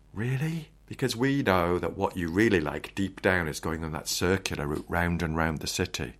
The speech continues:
We know that's where you feel safe and comfortable.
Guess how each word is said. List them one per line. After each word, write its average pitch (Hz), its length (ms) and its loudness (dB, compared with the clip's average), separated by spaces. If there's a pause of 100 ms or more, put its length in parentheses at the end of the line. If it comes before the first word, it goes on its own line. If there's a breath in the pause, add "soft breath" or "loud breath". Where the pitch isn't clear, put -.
(160)
We 117 120 6
know 117 160 8
that's 95 300 4
where 85 400 4
you 85 80 -6
feel 80 220 -2
safe - 640 -2
and 87 120 -6
comfortable. - 680 -4